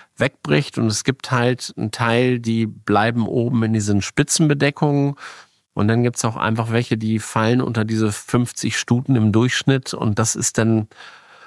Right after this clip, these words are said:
nicht erfreulich, aber ich glaube, dass diesen Trend können wir auch nicht aufhalten. Also diese Schere ist schon noch mal weiter auseinandergegangen.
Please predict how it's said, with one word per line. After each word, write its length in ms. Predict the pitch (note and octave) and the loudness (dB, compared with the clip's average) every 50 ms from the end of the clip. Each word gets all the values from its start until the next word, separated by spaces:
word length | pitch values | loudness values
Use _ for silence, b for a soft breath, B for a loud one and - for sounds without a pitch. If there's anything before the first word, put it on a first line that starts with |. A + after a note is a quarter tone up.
| B B _ _ _ _ _ _ | B B _ _ _ _ _ _
nicht 280 | - B2 C#3 C3 - - | 0 0 0 0 -2 -2
erfreulich, 720 | G2 G#2 - - - A#2+ B2 C#3+ D3 D#3 D3 - - - | -2 -2 -2 0 2 2 4 4 4 2 0 -2 -4 -6
aber 240 | - A#2 A#2 A#2 A#2 | -4 -2 0 0 -2
ich 140 | A2+ - - | -2 -6 -6
glaube, 360 | - A#2 G#2 G#2+ A#2 B2 A#2 | -2 0 0 2 2 0 0
dass 240 | A2 A2+ G#2+ - - | 0 -2 -2 -2 -2
diesen 280 | - A#2+ G2 G#2+ G#2 | -2 -2 0 0 0
Trend 260 | - - A2+ A2 A#2 | 0 0 0 0 0
können 240 | - - A#2+ A2+ G#2+ | 0 2 2 2 4
wir 140 | G2+ G#2 A#2 | 2 2 2
auch 60 | G#2+ | 0
nicht 180 | G#2 G#2 - E2+ | 0 -2 0 0
aufhalten. 380 | G#2 G#2+ - - F#2+ F#2 - | -2 -2 0 0 -2 0 0
Also 160 | F#2 F#2+ F#2+ F#2+ | 0 -2 -2 -2
diese 200 | G#2 G2+ F#2+ F#2+ | -2 -2 -2 -2
Schere 380 | - - - A#2+ C3 B2 B2+ | 0 2 4 4 4 4 2
ist 100 | A2+ - | 0 0
schon 180 | - - - G#2+ | -2 -2 0 0
noch 120 | G#2+ G#2+ | 0 2
mal 180 | A#2 A#2 A2 G#2 | 2 2 2 2
weiter 240 | G#2+ G#2 G#2 A2+ A2 | 0 0 0 -2 -4
auseinandergegangen. 880 | - - - F#2 F2 E2+ F2 F#2+ - - - - D2 - - - A2 | -4 -2 -2 -2 0 -2 -2 -4 -6 -6 -6 -4 -4 -4 -4 -6 -6